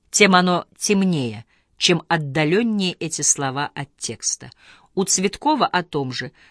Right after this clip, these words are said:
какие случаи напрасные везде, недоумение, пехотные окопы. Или так:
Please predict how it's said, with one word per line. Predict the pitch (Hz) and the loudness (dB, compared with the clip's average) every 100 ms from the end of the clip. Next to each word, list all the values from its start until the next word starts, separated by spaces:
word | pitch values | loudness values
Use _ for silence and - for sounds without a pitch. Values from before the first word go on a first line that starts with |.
| _ - | _ 2
какие | 180 208 208 | 2 4 0
случаи | 196 202 202 - 180 | 0 0 0 2 2
напрасные | 175 170 170 165 - 160 156 | 4 2 4 4 2 -2 -2
везде, | 156 151 143 151 139 - _ | -2 -2 -2 -2 -2 -16 _
недоумение, | 165 180 180 180 190 254 240 202 | 0 4 8 8 8 4 4 0
пехотные | - 160 196 202 190 190 | 0 -2 -2 -2 -2 -2
окопы. | - 170 - 127 - 123 - _ _ - | -2 -4 -4 -8 -8 -12 -12 _ _ -6
Или | 214 208 | -2 0
так: | 156 123 - | -2 -6 -8